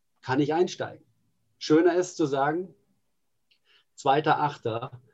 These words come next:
neunzehnhundertvierundachtzig, morgens neun Uhr fünf, Mathe. Der Lehrer kam rein, schlug sein Buch auf,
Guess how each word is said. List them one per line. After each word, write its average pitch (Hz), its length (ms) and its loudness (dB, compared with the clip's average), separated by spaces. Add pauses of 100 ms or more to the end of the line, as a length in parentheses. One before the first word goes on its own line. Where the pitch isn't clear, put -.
(120)
neunzehnhundertvierundachtzig, 131 1500 -4 (680)
morgens 123 440 -2
neun 131 240 0
Uhr 127 120 -4
fünf, 120 460 -8 (340)
Mathe. 117 400 -8 (1700)
Der 120 60 -4
Lehrer 143 260 -2
kam 139 260 0
rein, 131 280 0
schlug 151 260 -4
sein 120 220 -2
Buch 170 160 0
auf, 170 360 -2